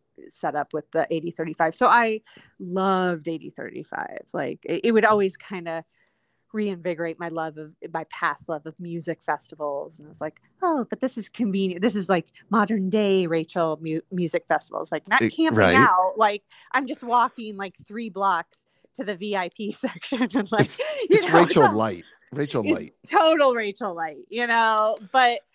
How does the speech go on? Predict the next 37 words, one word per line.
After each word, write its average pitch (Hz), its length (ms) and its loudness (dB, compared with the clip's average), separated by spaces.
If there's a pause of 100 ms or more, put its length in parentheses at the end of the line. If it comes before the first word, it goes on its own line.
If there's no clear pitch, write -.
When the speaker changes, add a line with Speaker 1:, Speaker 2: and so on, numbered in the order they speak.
(280)
Speaker 1:
I 240 100 4
got 247 320 2
to 277 120 -12
see 240 200 -6
a 202 80 -2
lot 208 520 -6
of 196 100 -10
great 170 260 -8
music 156 460 -12
over 156 180 -6
the 151 120 -6
years 156 400 -6
at 156 160 0
eighty 151 260 -4
thirty-five. 151 680 0
Did 202 140 -2
you 254 80 8
ever 247 140 0
go 233 120 2
to 226 140 -6
any 220 200 -10
of 220 100 -14
the 233 80 -14
eighty 226 240 -14
thirty-five? 139 140 -4
Speaker 2:
I 147 40 0
did 151 240 0
not. 113 600 -2
I'm 123 100 0
not 165 140 6
a - 40 4
Speaker 1:
No? - 40 -2
Speaker 2:
big - 180 4
crowd 120 420 4
person, 143 480 -2
but 117 240 0
I, 190 200 -2